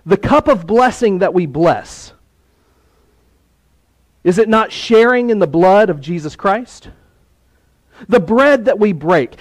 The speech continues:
is it not sharing in the body of Jesus Christ?" And so one of the things that we see here is this word, sharing in the bread. And that word is, that, that's used is a word called koinonia.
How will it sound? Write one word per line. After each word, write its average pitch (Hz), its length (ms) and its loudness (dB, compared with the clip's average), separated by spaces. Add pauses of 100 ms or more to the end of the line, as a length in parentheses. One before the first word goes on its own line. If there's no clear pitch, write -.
(100)
is 214 160 -2
it 262 100 -6
not 226 220 -4
sharing 247 600 0
in 208 100 0
the 156 80 2
body 156 340 0
of 254 80 -2
Jesus 233 380 -6
Christ?" 240 500 -4 (1300)
And 220 120 -2
so 254 120 4
one 247 220 2
of 247 80 0
the 214 60 -6
things 220 320 -4
that 214 80 -2
we 196 100 -4
see 233 300 -8
here 147 340 -2 (240)
is 175 160 0
this 190 180 0
word, 180 280 0 (120)
sharing 233 720 -2
in 180 160 -4
the 156 80 -2
bread. 139 440 -4 (180)
And 175 100 -4
that 214 160 0
word 233 320 2
is, 185 180 -4 (100)
that, 175 280 -2
that's 175 200 -8
used 175 300 -2
is 151 140 -2
a 156 80 0
word 160 220 -2
called 143 240 -6
koinonia. 190 800 -2